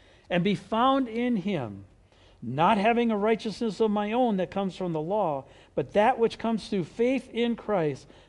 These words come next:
the righteousness from God that depends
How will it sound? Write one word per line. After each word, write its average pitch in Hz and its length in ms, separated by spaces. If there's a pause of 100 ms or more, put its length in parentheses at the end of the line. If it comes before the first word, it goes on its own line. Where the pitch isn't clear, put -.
the 151 100
righteousness 220 720
from 220 260
God 170 440 (320)
that 160 180
depends 220 720